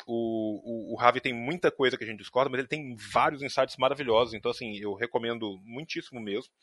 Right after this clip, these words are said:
né? E também existem vários outros livros deles que são bem interessantes da questão de geografia crítica, né? Boa parte deles já traduzi-,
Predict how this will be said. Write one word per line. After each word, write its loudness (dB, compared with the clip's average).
né? 4
E 0
também 4
existem -6
vários 4
outros -4
livros -6
deles -4
que -10
são -6
bem -2
interessantes -4
da 0
questão -4
de -8
geografia -4
crítica, -10
né? 0
Boa 2
parte 4
deles -4
já 8
traduzi-, -2